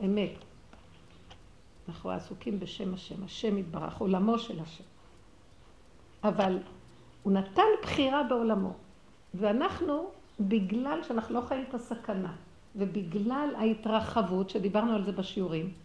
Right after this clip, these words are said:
הדמיון וההתרחבות, תחושת העצמיות שמתרחבת מדי, אז תגידו, "שיקח לנו את העצמיות." אם, אם אין עצמיות, אין עבודה. אז צריך את העצמיות, צריך את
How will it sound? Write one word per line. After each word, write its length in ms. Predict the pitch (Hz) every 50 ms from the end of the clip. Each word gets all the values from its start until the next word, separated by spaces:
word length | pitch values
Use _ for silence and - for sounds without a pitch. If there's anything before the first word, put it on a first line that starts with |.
| - - -
הדמיון 640 | 214 208 180 165 226 214 220 220 214 214 196 190 180
וההתרחבות, 760 | 175 185 185 185 - 196 185 175 - - 180 - 180 165 160 165 - - - - - - - - - -
תחושת 380 | - - 233 190 - 285 269 269 -
העצמיות 680 | 254 - - - - - - 240 226 226 254 262 - -
שמתרחבת 1080 | - 247 226 220 220 214 - 220 226 214 - - - - 196 165 147 170 165 - -
מדי, 460 | 165 151 147 - 147 147 151 160 202 247 - - - - - - - - - - - - - - - - - - - - - - - - - - - - - - - - - - - -
אז 80 | 190
תגידו, 300 | - 233 226 240 240 262
"שיקח 300 | - 302 - 330 320 -
לנו 100 | 359 311
את 100 | 277 -
העצמיות." 560 | 269 240 240 - 254 247 240 233 196 196 - -
אם, 220 | 240 240 247 254 - - -
אם 140 | 240 247 254
אין 100 | 277 311
עצמיות, 440 | 311 302 - 302 294 285 277 - 285
אין 140 | 254 240
עבודה. 360 | 247 240 269 254 240 302 254 185 - - - - - - - - - - - - - - - -
אז 140 | 220 214
צריך 340 | - 240 233 285 392 - -
את 60 | -
העצמיות, 580 | 392 370 349 - - - 277 247 226 202 190 214 - - - - - - - - - - - - - - - - - - - - - - - - - - - - - - - -
צריך 420 | - - 214 214 294 381 - -
את 60 | -